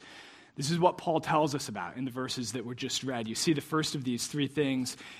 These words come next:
in verses nine through eleven, where Paul tells us that the Spirit gives life. Now, Paul assumes that he is talking to those who are in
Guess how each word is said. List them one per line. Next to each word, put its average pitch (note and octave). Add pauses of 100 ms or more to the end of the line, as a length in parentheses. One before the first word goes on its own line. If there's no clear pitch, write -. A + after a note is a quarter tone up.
in B2+
verses D3+
nine D#3+
through D#3+
eleven, D3+
where G#2+
Paul D3+
tells D3+
us D3 (260)
that C3+
the C3+
Spirit E3+
gives D3+
life. A2 (800)
Now, F3
Paul B3+
assumes D#3
that D#3+
he E3
is D3+
talking D#3+
to D#3
those D#3
who D#3+
are D3
in D3